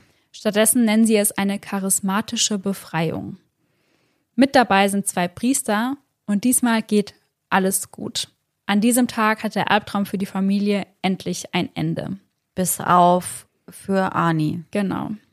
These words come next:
Speaker 1: Zu dieser Zeit hat Arnies Prozess auch schon begonnen. Dieser startete am achtundzwanzigsten Oktober neunzehnhunderteinundachtzig.
Speaker 2: Mhm.
Speaker 1: Verteidigt wird er von Martin Minella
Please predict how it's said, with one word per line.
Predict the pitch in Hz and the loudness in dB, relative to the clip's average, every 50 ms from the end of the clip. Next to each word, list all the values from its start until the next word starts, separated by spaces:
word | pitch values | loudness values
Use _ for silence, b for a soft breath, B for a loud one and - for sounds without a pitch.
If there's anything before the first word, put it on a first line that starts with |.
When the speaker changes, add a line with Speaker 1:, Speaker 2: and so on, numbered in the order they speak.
| _ _ _ _ _ | _ _ _ _ _
Speaker 1:
Zu | - - 247 | -4 -2 0
dieser | 226 277 277 320 311 311 | 2 4 4 4 4 2
Zeit | - - 226 220 220 - | 2 0 0 0 0 -2
hat | 220 202 - - | -4 -6 -6 -6
Arnies | - 185 196 214 226 254 - - | -2 0 2 4 4 2 2 -2
Prozess | - - 208 - - 214 208 - | -4 -6 -6 -2 -2 0 0 0
auch | - - 190 196 | 0 -2 -2 -2
schon | - - - 190 196 196 196 | -2 -2 -2 0 0 0 0
begonnen. | - 196 185 - 175 165 160 180 180 202 196 - _ _ _ - | -2 -4 -2 0 0 0 0 -2 -4 -6 -8 -10 _ _ _ -4
Dieser | 220 233 220 240 233 | -2 2 4 4 4
startete | 226 - - 214 214 240 - 269 254 - 247 | 2 0 0 0 0 2 0 -2 -4 -2 -2
am | 220 208 - | -4 -2 -2
achtundzwanzigsten | - - - - - 226 - - 214 208 202 214 - - 202 | -4 -6 -4 -4 -4 -4 -2 -2 -2 -4 -2 -4 -4 -4 -4
Oktober | - 196 - - - 214 196 208 196 | -6 -6 -6 -4 -4 -2 0 2 2
neunzehnhunderteinundachtzig. | 190 180 180 180 - - 190 180 185 190 180 175 - - 180 185 180 175 170 - 175 - - - _ - - - - | 2 2 2 0 0 -2 -2 0 0 0 0 -2 -2 -4 -2 -2 0 -2 -2 -6 -8 -10 -12 -10 _ -8 -8 -4 -2
Speaker 2:
Mhm. | 180 170 165 180 185 208 208 - _ _ _ _ _ _ _ _ _ | -2 0 0 0 0 -2 -4 -8 _ _ _ _ _ _ _ _ _
Speaker 1:
Verteidigt | _ - 214 - - 247 262 277 294 277 - - | _ -6 -4 0 2 4 4 4 4 2 2 0
wird | 233 214 | 2 2
er | 214 214 | 2 0
von | - 214 208 | 0 0 0
Martin | 202 190 185 202 202 - 214 202 | 2 2 0 0 0 0 0 0
Minella | 190 185 180 185 208 214 196 190 202 220 | 0 0 0 0 0 0 0 0 0 -2